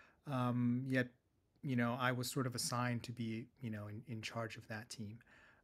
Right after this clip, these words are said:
Um, and initially it didn't really go that well. Like, I didn't really gain the trust of the team.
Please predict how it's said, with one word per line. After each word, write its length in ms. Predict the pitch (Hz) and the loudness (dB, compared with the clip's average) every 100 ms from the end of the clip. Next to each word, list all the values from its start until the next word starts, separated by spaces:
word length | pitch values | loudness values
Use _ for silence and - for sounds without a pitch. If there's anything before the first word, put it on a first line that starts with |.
| - 123 | -10 -4
Um, 460 | 120 117 117 139 - _ | -4 -2 -4 -6 -10 _
and 400 | 185 196 196 190 - _ _ - | 0 2 2 0 -6 _ _ -2
initially 600 | 202 220 220 254 214 175 | 4 6 6 4 6 6
it 100 | 160 | 6
didn't 220 | 185 180 | 4 4
really 240 | 175 170 151 | 6 6 8
go 180 | 151 | 6
that 180 | 139 120 | 6 4
well. 280 | 120 107 107 | 0 -2 -2
Like, 220 | 120 120 139 | 0 2 2
I 60 | |
didn't 200 | 147 151 | 4 4
really 240 | 151 147 131 | 4 4 6
gain 280 | 131 131 131 | 6 4 2
the 60 | |
trust 360 | 127 127 120 - | 0 0 0 -2
of 60 | |
the 100 | 123 | -4
team. 480 | 120 - 117 117 117 | -2 -2 -2 -2 -4